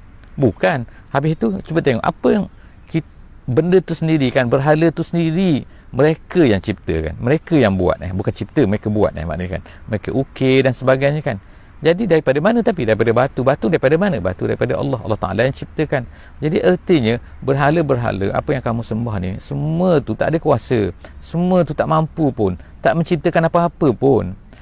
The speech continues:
Jadi kalaulah mereka tak cip-, menciptakan apa-apa, kenapa kamu sembah dia? Yang tu yang pelik sikit kan. Jadi Allah Ta'ala kata, "Am lahum syirkum fis samawat," ataupun mereka ni mengongsi dengan Allah Ta'ala di langit tu kan.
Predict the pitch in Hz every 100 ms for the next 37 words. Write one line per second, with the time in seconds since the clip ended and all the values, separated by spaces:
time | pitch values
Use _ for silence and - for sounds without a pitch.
0 | - - 131 180 165 180 208 160 127 117
1 | 120 135 - 113 - - 107 101 - 127
2 | 120 - - 123 107 104 104 - 104 -
3 | - - 196 - 220 110 110 117 107 90
4 | 85 110 135 90 - 135 170 110 - 110
5 | 104 - 113 113 117 80 - - - -
6 | - 127 101 139 139 143 220 202 - -
7 | - - - - - - - 147 175 160
8 | 170 170 196 180 180 151 160 - 156 156
9 | 196 - - 120 - 156 156 151 156 147
10 | 139 135 135 135 123 98 104 - 107 -
11 | 87 92 82 - - - - 110 110 107
12 | - 117 92 80 82 82